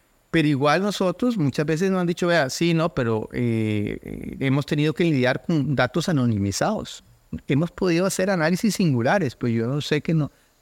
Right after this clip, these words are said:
pero nadie me da derecho a mí como Estado de la Nación decir, 'Ah, mira, Carla Chávez, ah, mira, Carla',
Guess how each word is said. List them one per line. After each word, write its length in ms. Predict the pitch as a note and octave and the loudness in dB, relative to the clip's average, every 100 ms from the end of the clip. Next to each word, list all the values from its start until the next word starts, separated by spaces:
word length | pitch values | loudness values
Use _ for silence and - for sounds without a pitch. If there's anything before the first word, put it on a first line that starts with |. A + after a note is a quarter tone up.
| F#3 F3+ | -10 -2
pero 200 | C#3 C3 | 0 2
nadie 280 | C#3 D#3 | 2 2
me 140 | E3+ D#3+ | 2 2
da 100 | D#3 | 2
derecho 360 | E3 D#3+ - | 2 0 0
a 40 | D#3 | -2
mí 100 | D3 | -2
como 160 | D3 | -2
Estado 180 | D3 D3 | -4 -2
de 40 | C#3+ | -2
la 40 | |
Nación 180 | C#3 D3 | -2 -4
decir, 160 | C3 F3 | -2 -2
'Ah, 60 | |
mira, 200 | E3+ D#3+ | 0 0
Carla 220 | D3+ D3+ D#3+ | 0 -2 -2
Chávez, 280 | D#3+ D3+ | -2 -2
ah, 100 | E3+ | 0
mira, 260 | A#3 D#3 A3 | 0 0 -2
Carla', 400 | - A#3+ F3 G2 | -2 -2 0 -4